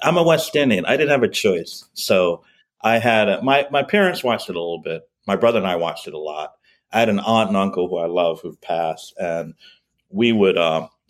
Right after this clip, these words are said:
for, for about half a year, I think my parents were in D C, my brother and I were in Brooklyn. So we stayed with Aunt Beryl and Uncle Ralph, and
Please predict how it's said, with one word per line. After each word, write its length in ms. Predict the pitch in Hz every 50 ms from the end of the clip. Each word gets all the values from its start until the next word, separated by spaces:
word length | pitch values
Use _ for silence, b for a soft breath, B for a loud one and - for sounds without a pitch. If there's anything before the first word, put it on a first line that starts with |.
| _ -
for, 440 | - - - 117 110 104 98 - -
for 560 | - - - 107 101 98 95 92 92 87 - -
about 280 | - - 87 85 -
half 320 | - - 107 107 104 - -
a 40 | 87
year, 240 | 85 85 82 78
I 80 | 78 76
think 220 | - 82 80 76
my 100 | 80 80
parents 440 | 78 - - 95 87 87 85 - -
were 100 | 80 76
in 120 | 76 76 -
D 200 | 85 82 82 82
C, 280 | - - - 85 82
my 140 | 80 80 76
brother 280 | 73 80 82 80 80 78
and 80 | -
I 40 | -
were 180 | - - - -
in 60 | 214
Brooklyn. 400 | - 80 78 - 78 76 - - _ b b b b b b b b b _
So 160 | - - 110 104
we 100 | 104 101
stayed 240 | 101 - 117 107 101
with 200 | 95 92 - -
Aunt 280 | 104 101 104 101 101
Beryl 280 | 101 92 90 87 85 85
and 80 | 82 80
Uncle 260 | 82 80 - - 78
Ralph, 440 | 82 82 76 76 - _ _ _ _ _ _ _ _ _ _ _ _ _ _ _ _
and 380 | - 92 92 90 87 85 85